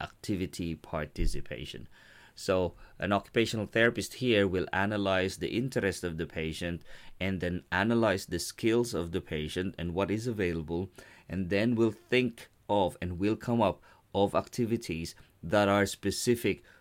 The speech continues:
to the needs and to the interest of the patient. So it looks very simple, but it is quite complicated.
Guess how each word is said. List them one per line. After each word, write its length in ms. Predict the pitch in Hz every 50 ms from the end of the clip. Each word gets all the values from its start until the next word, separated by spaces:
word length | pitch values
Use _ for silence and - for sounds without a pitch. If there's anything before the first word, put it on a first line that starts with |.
| _ _ _ -
to 160 | 120 117 113
the 120 | 101 107
needs 460 | 110 110 101 104 104 101 92 - - - _ -
and 400 | 95 104 110 113 117 120 123 117
to 80 | - 117
the 140 | 110 - -
interest 480 | 107 107 98 - 101 95 95 - -
of 120 | 92 87 85
the 80 | 90
patient. 480 | - - 90 85 85 - 76 71 80 -
So 220 | - 92 78 78 - - - - - - - - - - _ _ _ _ -
it 120 | 117 -
looks 300 | 120 127 143 143 - -
very 260 | 104 117 110 113 113
simple, 500 | 113 - - 123 127 - 165 170 180 175 - _ _ _ _ _ _ _ _ _ _ _ _ - - - -
but 160 | - 104 -
it 140 | - - - - -
is 240 | 120 120 113 -
quite 300 | - - 104 101 101 -
complicated. 800 | - - 98 92 85 90 85 - - 85 80 76 - 71 71